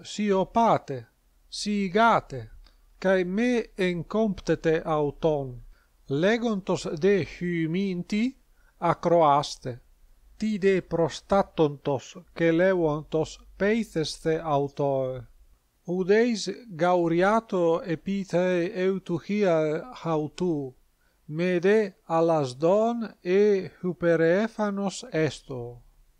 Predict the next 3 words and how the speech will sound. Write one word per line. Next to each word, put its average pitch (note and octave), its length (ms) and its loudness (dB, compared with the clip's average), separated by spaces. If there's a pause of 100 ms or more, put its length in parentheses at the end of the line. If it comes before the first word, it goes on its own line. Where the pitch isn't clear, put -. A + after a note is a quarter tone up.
Χε G3+ 260 2
εουφεμία, F3 1300 -2 (460)
κյուδος A#3 720 0